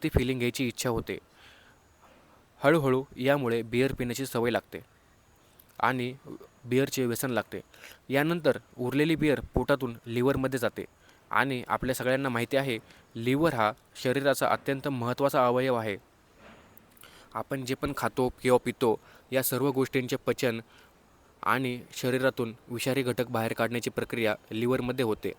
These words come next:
पण प्रॉब्लेम असा आहे की उरलेली बिअर लिव्हरमध्ये जाऊन ॲसिडायहाइडमध्ये बदलते. हा एक विषारी पदार्थ असतो. जर हे कमी प्रमाणात तयार झालं तर लिव्हर ते पचवून शरीरातून बाहेर टाकते.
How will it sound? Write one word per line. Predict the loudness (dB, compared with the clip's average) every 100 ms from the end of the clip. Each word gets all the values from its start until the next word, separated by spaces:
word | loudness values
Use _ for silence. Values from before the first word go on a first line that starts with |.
| -14 -20 -20 -4 0
पण | 0 0
प्रॉब्लेम | 2 4 4 0
असा | 2
आहे | 2 2
की | 0 -2 -4 -16 -18 -18 -18 -4
उरलेली | 2 6 8 6
बिअर | 8 8 6 4
लिव्हरमध्ये | 2 6 6 6 4 6
जाऊन | 8 8 4 -2 -12 -18 0
ॲसिडायहाइडमध्ये | 0 2 2 2 4 4 4 0 0 0
बदलते. | -2 0 0 -2 -6 _ _ -16 2
हा | 6
एक | 6 2
विषारी | -4 -2 -2
पदार्थ | -2 -2 -2 -2
असतो. | -4 -8 -12 -18 -20 _ -10
जर | 0 2
हे | 4 2 0 -2
कमी | -2 0
प्रमाणात | -2 -2 -2 -2
तयार | -2 0
झालं | 0 0 -2 -8 -20 _ -4
तर | 0
लिव्हर | 2 4 4 2 -8 _ -4
ते |
पचवून | 0 -2 0 0 -2 _ -6
शरीरातून | -2 2 0 0 -2
बाहेर | 0 2
टाकते. | -2 -2 -8